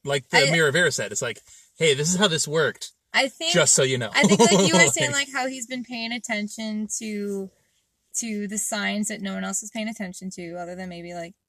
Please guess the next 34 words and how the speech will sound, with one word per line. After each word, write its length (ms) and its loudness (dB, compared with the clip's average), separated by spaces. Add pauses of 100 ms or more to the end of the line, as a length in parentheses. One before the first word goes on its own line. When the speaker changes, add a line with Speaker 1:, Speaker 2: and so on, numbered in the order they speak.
Speaker 2:
the 80 -10
centaurs 600 -10
and, 320 -14
and 100 -10
the 60 -12
forest, 460 -10
and 80 -8
he 80 -6
knows 280 -8
Mars 340 -8
is 120 -6
getting 240 -4
brighter, 320 -8
war 280 -4
is 120 -4
coming, 460 -6 (260)
the 200 -6
prophecy 500 -6
is 100 -4
unfulfilled. 840 -6 (140)
Speaker 1:
Mars 200 -2
is 80 -2
Speaker 2:
Some 80 6
Speaker 1:
getting 200 2
brighter, 320 4
though. 120 -4
Did 160 -8
you 80 -6
know 120 -2
that? 220 0
Speaker 2:
<laughs> 60 2
It's 260 2
getting 320 2
brighter. 380 6